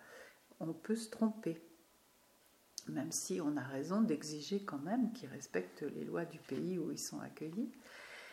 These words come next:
Et, euh, donc, papa avait prévu, je crois, je sais plus si on en a parlé, avait prévu de repartir et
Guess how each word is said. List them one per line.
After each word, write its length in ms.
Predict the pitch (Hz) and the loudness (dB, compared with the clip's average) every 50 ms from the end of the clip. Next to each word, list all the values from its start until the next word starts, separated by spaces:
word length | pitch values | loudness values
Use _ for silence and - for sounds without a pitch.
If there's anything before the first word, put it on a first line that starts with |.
| - - - - - - - | -16 -18 -20 -20 -2 6 8
Et, 460 | 214 208 208 196 196 185 170 165 160 | 10 10 10 8 6 4 2 0 0
euh, 280 | 143 135 135 131 123 - - - - - - - - - - - | -2 -2 -2 -2 -2 -2 -2 -4 -8 -12 -14 -16 -20 -14 -4 2
donc, 400 | - 190 190 190 196 - - 175 165 - | 4 4 4 4 0 0 -2 -2 -2 -2
papa 560 | - 165 156 - - 185 202 214 220 214 - 214 | -2 -4 -4 -2 -2 0 2 2 2 2 0 0
avait 300 | - 165 160 151 156 165 | -2 -2 -2 0 0 -2
prévu, 600 | 165 - - - 156 151 151 - 175 190 208 226 226 | -2 -2 -4 -2 -2 -2 -2 -2 0 0 2 2 2
je 140 | 226 - - | 0 -2 -8
crois, 180 | - - - | -12 -14 -12
je 140 | - - - | -12 -10 -6
sais 240 | - - - 185 180 | -4 -2 -2 -4 -4
plus 240 | - - - 220 220 | -6 -8 -6 -6 -6
si 180 | - - - | -6 -6 -4
on 100 | 180 170 170 | -2 0 0
en 140 | 165 160 156 | 0 0 0
a 60 | 160 - | -4 -4
parlé, 380 | - 160 156 165 175 202 208 185 | -4 -6 -4 0 2 2 4 4
avait 180 | 165 160 165 | 4 2 0
prévu 400 | 165 - - - 170 170 185 202 | -2 -2 0 -2 0 2 2 2
de 140 | 202 202 175 | 2 2 2
repartir 800 | 156 - 175 180 - - 160 - - - - - 202 208 220 240 240 - - - - - - - - - - - - - 185 | 0 0 -2 -2 -2 -4 -6 -6 -8 -10 -4 0 2 4 4 4 2 -2 -10 -12 -14 -14 -16 -16 -16 -18 -20 -14 -4 4 4
et 180 | 185 185 180 | 6 6 4